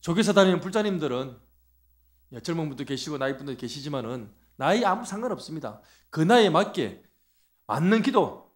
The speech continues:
예, 나이 젊은 분들은 절을 많이 하시고 나이 분-, 분들은 염불이나 주력 기도를 많이 하시면은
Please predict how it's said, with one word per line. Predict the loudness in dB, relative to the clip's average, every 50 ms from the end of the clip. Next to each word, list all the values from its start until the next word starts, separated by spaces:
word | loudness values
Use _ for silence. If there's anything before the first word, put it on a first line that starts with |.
| -18
예, | -14 -14 -14 -14 -16 -20 _ _ _ _ -4
나이 | 0 0 0 2
젊은 | 0 0 2 0 0 -2 -4
분들은 | -8 -6 -4 -4 -4 -6
절을 | -6 -4 -4 -2
많이 | -2 -2 -4 -4
하시고 | -6 -6 -8 -8 -10 -10 -10 -12 -14 _ _ _
나이 | -2 0 0 0
분-, | 0 -2 -6 -8 -8 -10 -8
분들은 | -6 -2 0 2 2 0 -2 -4 -10 -18 _ _ _ -6
염불이나 | -6 -4 -2 -2 0 0 2 2 0 0 -4 -8 -8
주력 | -4 0 0 0 0 0
기도를 | -2 -2 -2 0 0 -2
많이 | -4 -6 -10 -14
하시면은 | -12 -8 -8 -6 -2 -2 0 0 0 0 -2 -4 -8 -14